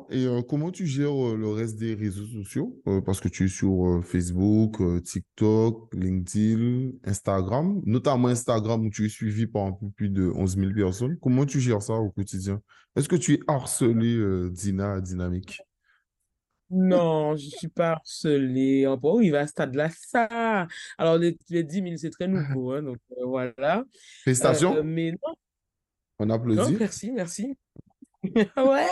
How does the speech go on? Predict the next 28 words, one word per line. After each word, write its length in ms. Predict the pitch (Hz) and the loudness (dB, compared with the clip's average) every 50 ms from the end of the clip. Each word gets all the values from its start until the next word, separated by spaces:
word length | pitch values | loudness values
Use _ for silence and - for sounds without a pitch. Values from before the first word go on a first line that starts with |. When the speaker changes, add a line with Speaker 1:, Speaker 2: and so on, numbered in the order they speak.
| 539 539 311 370 370 - - 320 277 311 - - - 330 - - - - 294 - - - - 185 | -2 -4 -6 -8 -8 -8 -4 -4 -4 -4 -6 -8 -6 -6 -6 -6 -6 -8 -8 -8 -6 -8 -2 2
Speaker 2:
Euh, 480 | 202 202 202 196 190 190 185 185 180 180 185 | 4 4 6 6 4 4 4 2 0 -2 -2
non, 300 | 185 185 202 214 247 302 392 | 2 4 4 6 4 4 2
c'était, 540 | - - - 208 _ 262 269 262 - - - _ _ _ - | -2 -8 -14 -16 _ 0 0 0 0 -2 -10 _ _ _ 0
c'était 340 | 233 202 - 208 208 226 | 0 0 2 2 2 2
simple. 340 | 233 - 277 220 214 202 190 _ _ _ | 0 0 0 0 0 -2 -4 _ _ _
C'est, 400 | - - - 220 220 214 202 - | -12 -8 -6 -2 -2 -2 -4 -4
pour 100 | - 233 | -6 -4
moi, 180 | 233 247 262 294 | -2 -2 -2 -2
c'est, 140 | - - 240 214 185 - 214 156 - _ _ - - - | -2 -4 -6 -6 -6 -8 -14 -18 -18 _ _ -20 -20 -20
c'est 140 | _ - 202 | _ -4 -2
entièrement 480 | 208 233 226 - 247 190 170 151 160 175 | -2 -2 0 0 -2 -2 -2 -4 -6 -6
gérable. 420 | 165 165 165 147 147 160 160 151 _ _ _ _ _ | -2 -2 -2 -2 -2 -4 -4 -6 _ _ _ _ _
Je 60 | 165 | -14
suis 160 | 165 - - | -14 -12 -12
pas 240 | 165 - 165 160 170 175 170 | -6 -4 -2 -2 0 -2 -2
en 60 | 160 | -4
mode, 340 | 151 147 147 143 139 135 135 | -4 -4 -4 -6 -6 -6 -6
euh, 220 | 139 135 135 139 135 _ - - - - - _ _ _ _ | -6 -6 -6 -8 -10 _ -20 -20 -20 -20 -20 _ _ _ _
quarante-cinq 680 | _ - 156 143 135 143 151 160 156 - - 160 147 - | _ -6 -6 -4 -4 -4 -4 -6 -6 -6 -8 -8 -8 -8
messages 440 | 170 147 135 120 - 147 147 147 147 | -8 -8 -8 -6 -4 -4 -4 -4 -2
non 240 | 151 147 143 139 139 | -2 -2 -2 -2 -2
lus 420 | 139 139 147 147 151 156 165 165 | -2 -2 -2 -4 -4 -2 -2 -2
ou 140 | 165 160 151 | 0 -2 -2
quoi 180 | 151 156 147 | -2 -2 -4
que 80 | 143 - | -4 -4
ce 140 | - 160 151 | -8 -8 -8
soit. 440 | 131 - 156 156 156 - 247 254 233 | -8 -4 -4 -2 -2 0 -2 -2 -2
J'ai, 440 | 175 147 160 170 165 160 160 165 | -2 -2 -2 -2 0 0 0 -2